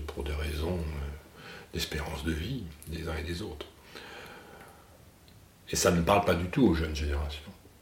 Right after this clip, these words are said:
Quand on dit à quelqu'un de vingt, vingt-cinq ans, « L'Europe, c'est la paix », il répond, « Oui, et a-, et après ? Si c'est tout ce que vous avez à me vendre, ça fait pas beaucoup. » Alors, il est vrai que depuis mille neuf cent soixante-dix-neuf,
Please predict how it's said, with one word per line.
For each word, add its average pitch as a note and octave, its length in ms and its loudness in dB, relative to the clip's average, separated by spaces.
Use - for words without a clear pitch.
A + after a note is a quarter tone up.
Quand - 180 -8
on F2 120 2
dit F#2 320 2
à D2 60 0
quelqu'un E2+ 420 -2
de D2 100 -2
vingt, E2+ 220 -2
vingt-cinq E2 460 -2
ans, « E2+ 260 4
L'Europe, E2+ 380 2
c'est E2+ 80 0
la D#2 100 0
paix », B2+ 380 0
il E2 180 -2
répond, « D#2 380 -2
Oui, A2 160 0
et F2 80 0
a-, E2+ 160 2
et E2+ 60 6
après ? D#2+ 300 6
Si - 180 -6
c'est - 140 0
tout C3 160 4
ce - 60 -2
que - 100 0
vous F#2+ 140 6
avez E2+ 120 4
à D#2 80 2
me D#2 80 0
vendre, A#2+ 240 2
ça E2 100 -4
fait E2 60 -4
pas E2+ 140 -2
beaucoup. » F2 280 -6
Alors, F2 160 6
il C3 100 12
est C3+ 40 12
vrai C#3+ 200 12
que A2+ 80 12
depuis G#2 300 8
mille A2 100 8
neuf F#2+ 120 6
cent G#2+ 120 4
soixante-dix-neuf, F2 1040 8